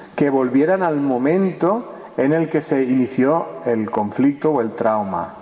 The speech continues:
Para sorpresa de ellos, en vez de volver a un momento de la infancia, algunos de esos pacientes volvían o, eh, eh, contaban una situación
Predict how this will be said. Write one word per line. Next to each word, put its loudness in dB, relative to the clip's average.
Para 0
sorpresa 0
de 2
ellos, 0
en -2
vez 0
de -4
volver 2
a 2
un -2
momento 0
de 0
la 2
infancia, 0
algunos 0
de 0
esos -2
pacientes -2
volvían 2
o, -2
eh, 0
eh, 2
contaban 0
una -2
situación -2